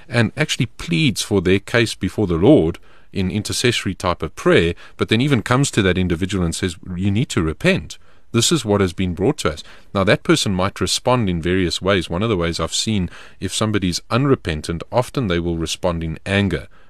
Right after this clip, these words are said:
and resentment and bitterness and strife, and there'll be extra sin that even actually becomes exposed, and they really just expose themselves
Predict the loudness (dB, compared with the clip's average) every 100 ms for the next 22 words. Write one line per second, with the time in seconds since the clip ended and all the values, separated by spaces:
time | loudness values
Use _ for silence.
0 | -8 -6 -2 -2 0 0 0 -4 -8 -10
1 | -18 -20 -10 -6 -2 0 2 2 0 -6
2 | -12 -16 -12 -6 -4 -4 2 4 4 2
3 | -8 -18 -20 -10 -2 2 2 2 0 2
4 | -2 -2 0 4 4 2 -4 -4 0 2
5 | 0 -2 -4 -6 -6 -2 -2 -4 -8 -8
6 | -8 -6 -6 -6 -6 -6 2 2 2 -2
7 | -4 -2 -2 -2 -4 -6 -6 -6 2 2
8 | 2 -4 -6 0 2 0 -6 -14